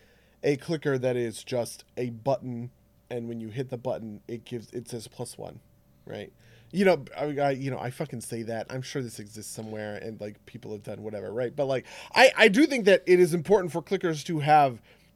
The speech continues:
systems that are more complicated than that. In the same way that I think it's important for a lot of games to have systems that are more complicated than that, 'cause there is a, there is a lower bound,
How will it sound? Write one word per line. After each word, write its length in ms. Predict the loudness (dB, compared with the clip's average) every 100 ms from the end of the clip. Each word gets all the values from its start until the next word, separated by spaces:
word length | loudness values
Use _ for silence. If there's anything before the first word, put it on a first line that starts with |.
| _
systems 600 | -14 -4 0 4 4 4
that 120 | 6 6
are 80 |
more 140 | 4 0
complicated 600 | 0 -2 -2 -6 -8 -8
than 120 | -10
that. 200 | -8 -2
In 100 | 0
the 80 | 2
same 160 | 2
way 100 | 4
that 100 | 6
I 60 | 4
think 160 | 2 0
it's 140 | 0
important 280 | 0 0 0
for 60 |
a 40 | 2
lot 160 | 2
of 80 | 2
games 260 | 0 -4 -6 -20 -20 -12
to 140 | -4 4
have 220 | 4 2
systems 380 | -4 -6 -6 -4
that 100 | -4
are 40 |
more 140 | -4
complicated 500 | -6 -6 -8 -6 -6
than 80 | -6
that, 80 | -6
'cause 140 | 2
there 160 | 6 6
is 160 | 6 4
a, 140 | 2
there 260 | 4 4 4
is 260 | 2 2 2
a 60 |
lower 300 | 4 4 4
bound, 400 | 2 -2 -4 -12